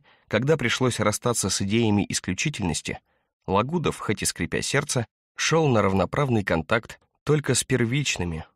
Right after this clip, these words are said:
натуральными библиотекарями — теми, кто своими мозгами, без подсказки, разгадали тайну книг. Процент приобщившихся Громову через утечку информации был довольно велик,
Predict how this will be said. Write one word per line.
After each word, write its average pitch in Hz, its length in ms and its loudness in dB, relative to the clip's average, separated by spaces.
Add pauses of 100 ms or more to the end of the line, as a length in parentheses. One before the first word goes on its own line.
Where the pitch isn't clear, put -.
натуральными 101 720 4
библиотекарями — 95 1000 -2 (380)
теми, 147 320 2
кто - 180 0
своими 107 440 2
мозгами, 95 680 2 (200)
без 95 280 0
подсказки, 123 720 -2 (260)
разгадали 98 600 0
тайну 90 380 0
книг. - 440 -10 (800)
Процент 147 480 0
приобщившихся 104 760 0
Громову 117 460 2
через 95 300 -2
утечку 95 440 -2
информации 104 640 -2
был 147 280 0
довольно 98 440 4
велик, 85 420 -4